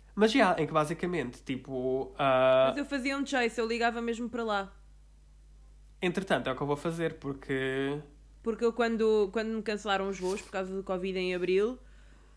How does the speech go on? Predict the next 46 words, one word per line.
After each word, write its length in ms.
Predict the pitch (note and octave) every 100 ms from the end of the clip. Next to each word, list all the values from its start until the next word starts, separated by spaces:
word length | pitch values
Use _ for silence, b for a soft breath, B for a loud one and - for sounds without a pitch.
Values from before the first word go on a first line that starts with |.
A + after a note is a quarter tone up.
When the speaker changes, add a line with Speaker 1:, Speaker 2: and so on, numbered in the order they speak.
| b b b
Speaker 2:
também 200 | C#4+ C#4+
ninguém 220 | C#4+ C#4+
me 80 | C#4+
respondia. 480 | C#4 C4+ C4+ C#4+ D#4+
Pá, 180 | - -
eu 100 | A3+
liguei 200 | B3 C4
para 160 | C4 C4+
lá 160 | C#4 D4
e 40 |
disse, 200 | C#4 C4 B3+
e 80 | D4
disse 260 | E4 D#4
mesmo: 200 | B3+ B3 A#3
tipo, 720 | B3 - A#3 A#3 A#3 A3+ G#3 D3+ G3+ G3+ G3+
um, 280 | G#3 G3+ F#3+ -
"I 120 | G#3+
don't 140 | A3
have 220 | B3 A#3 -
to, 360 | A#3 A3 A3 -
I 60 |
don't 100 | A3 A3
want 160 | G#3+
to 120 | A3+ A3
escalate 680 | G#3+ G#3+ A3+ A3 G#3 G#3
this 280 | G3+ G#3+ G#3+ -
even 260 | G3+ G3+
further 540 | G3+ - G3+ G3+ B3+ D#4+ -
to 600 | - A3+ G#3+ G#3 G3+ F#3+ F3+
the 100 | F#3+
authorities." 1080 | F3+ F3+ E3+ D#3+ E3 F#3 C4 E4 - - -
Nem 320 | F3 E3+ E3 D#3
era 200 | D3+ D#3
já 180 | D#3+
a 40 | D3
Ryanair, 380 | C#3+ C3+ D3 F3
era 100 | F3
the 200 | E3+ E3+
authorities. 540 | E3+ F#3 G3 A3 A3+ B B B
"And 60 | G3+
I 20 |
want 160 | A3+
this 160 | A3+ A3+
matter 260 | A#3+ A#3 A#3+
resolved 440 | A#3+ B3+ C4 C4
now." 440 | C#4+ D4+ C4+ A#3+